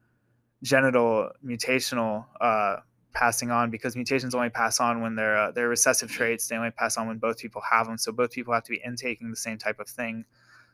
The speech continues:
So if you end up mating with somebody who has a similar intake to you, they'll have similar mutations at a genetic level probably, which will further compound down the genetic line.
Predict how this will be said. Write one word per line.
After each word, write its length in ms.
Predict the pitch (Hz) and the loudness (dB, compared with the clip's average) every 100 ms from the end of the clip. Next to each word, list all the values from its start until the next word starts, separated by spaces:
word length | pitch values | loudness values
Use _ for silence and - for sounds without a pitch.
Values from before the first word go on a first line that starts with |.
| _ | _
So 160 | - 127 | 0 0
if 100 | 127 | 2
you 60 | |
end 100 | 131 | 0
up 80 | 123 | 0
mating 320 | 120 135 123 | 2 0 0
with 120 | 117 | -2
somebody 300 | - 120 113 | -4 -2 -2
who 80 | 117 | 0
has 180 | 117 113 | 0 0
a 60 | 110 | 0
similar 600 | - 123 117 117 110 107 _ _ _ | -2 -2 -4 -4 -4 -6 _ _ _
intake 440 | 139 147 135 135 110 | 0 0 2 0 0
to 120 | - | -4
you, 340 | 117 107 104 107 _ _ _ _ | -4 -2 -2 -6 _ _ _ _
they'll 100 | 123 | 0
have 220 | 120 123 | 4 4
similar 280 | - 135 127 | 4 2 2
mutations 540 | 117 117 - 120 123 120 | 0 -2 -2 -2 -2 -2
at 100 | 113 | -2
a 60 | |
genetic 400 | 110 113 110 107 | -4 -2 -2 2
level 260 | 131 127 120 | 6 6 4
probably, 460 | - 110 113 113 | 2 0 0 -2
which 200 | 110 113 | -2 -4
will 80 | 117 | -6
further 300 | - 123 113 | 0 0 0
compound 640 | 107 117 113 - 110 110 | -2 -2 -2 -2 -2 -2
down 160 | 110 110 | -4 -4
the 80 | 113 | -4
genetic 380 | 113 110 107 120 | -6 -6 -6 -4
line. 400 | 113 113 104 | -2 -2 -4